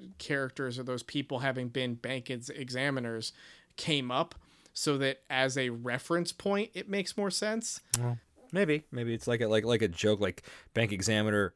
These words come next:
Speaker 2: bank thief kind of thing.
Speaker 1: Right, right.
Speaker 2: Gotcha.
Speaker 1: Maybe that's
Speaker 2: Okay.
Speaker 1: like a, that could be like a, a, a thing where they say, when, you know, "What do you boys do for a living?"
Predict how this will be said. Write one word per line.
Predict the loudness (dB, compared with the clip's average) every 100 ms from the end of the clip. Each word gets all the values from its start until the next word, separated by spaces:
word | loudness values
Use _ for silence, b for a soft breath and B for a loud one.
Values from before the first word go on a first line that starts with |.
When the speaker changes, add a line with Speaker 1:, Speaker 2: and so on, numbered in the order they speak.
| _
Speaker 2:
bank | -2 -2 -2
thief | -4 -2 -2 -4
kind | -2 -2
of | 0
thing. | -2 2
Speaker 1:
Right, | 2 2 -4
right. | 4 6 6
Speaker 2:
Gotcha. | 6
Speaker 1:
Maybe | 6 8
that's | 8 8
Speaker 2:
Okay. | 4
Speaker 1:
like | 4
a, | 0 0
that | 0 4
could | 6 6
be | 6 6
like | 6 4
a, | 0 2 2 -2 b b b _ 2
a, | 4
a | 4
thing | 2 4 4
where | 4
they | 2
say, | 2 2 2 2
when, | -2 -2
you | -2
know, | 2
"What | 4
do | 4
you | 6
boys | 6 6
do | 2
for | 2
a | 2
living?" | 2 0 -4